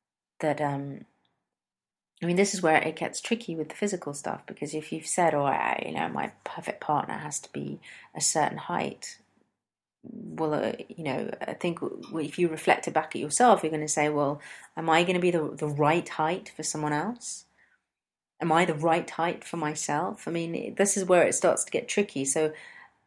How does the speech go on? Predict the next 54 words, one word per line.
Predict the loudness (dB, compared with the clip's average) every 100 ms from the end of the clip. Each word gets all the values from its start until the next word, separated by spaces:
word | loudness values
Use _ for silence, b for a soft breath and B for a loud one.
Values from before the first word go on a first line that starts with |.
| _ 6
and | 8
also | 8 6 6 6
a |
little | 6 2
bit | 2
silly. | 4 4 4 2 -6 B B
So | 2
that's | 10 10 10
why | 6 6
it's | 6 4
a |
good | 2 4
idea | 4 4 4 4 4 0
to | -6
really | 2 4 4 2
bring | 0 0
your | -2 -2
attributes | -4 -8 -10 -10 -10 -10 -8
into | -10 -8
the, | -2 -2 -2 -4 -6
as | 0
much | 2 0 -2
as | -6
you | -6
can, | -4 -2 -2 -4
into | -6 -8
the | -8
inner | -6 -4 -2
world | -2 -2 -4 -10 -10
rather | -8 -8 -8
than | -12 -12
just | -12 -16
the |
physical. | -12 -12 -12 -14 -18 _ _ _ _ _ _ _ -18 B B
So | 4 10
looking | 10 10 8
at | 8
these | 6 4
and |
you | 2
say, | 2 2
"How | 4 4
many | 4
of | 2
these | -2 -2
attributes | 0 -2 -6 -8 -4
do | -2
I | 0
have | 0 -4
in | -4
me? | -2 0
How | 0 0
many | 0
of | -2